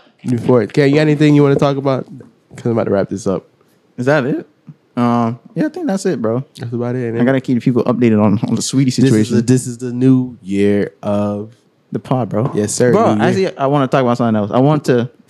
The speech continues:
Speaker 2: find out our, um, our guest ratio.
Speaker 1: What do you mean?
Speaker 2: Our, our guest ratio. Our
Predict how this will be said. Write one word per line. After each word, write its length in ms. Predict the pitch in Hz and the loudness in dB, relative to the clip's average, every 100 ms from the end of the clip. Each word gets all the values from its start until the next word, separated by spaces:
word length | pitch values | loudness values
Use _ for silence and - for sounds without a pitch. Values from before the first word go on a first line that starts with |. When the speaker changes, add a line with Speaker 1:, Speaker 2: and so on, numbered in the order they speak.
| _ _ - | _ _ -20
Speaker 2:
find 320 | - 131 117 | -4 0 2
out 180 | 120 - | 2 0
our, 200 | 113 107 | 0 0
um, 240 | 113 104 127 _ | -2 -6 -10 _
our 140 | 113 113 | -8 -4
guest 340 | 120 123 - | 0 0 0
ratio. 400 | 110 101 104 98 | -2 -2 0 0
Speaker 1:
What 680 | - _ _ _ _ _ - | -2 _ _ _ _ _ -2
do 80 | 165 | 0
you 60 | |
mean? 280 | 180 101 - - | 0 -4 -4 -2
Speaker 2:
Our, 140 | 127 123 | 0 0
our 80 | |
guest 280 | 120 131 - | 2 0 0
ratio. 440 | 113 110 107 101 113 - | -2 0 -2 -2 -4 -6
Our 360 | 117 117 110 | 0 2 0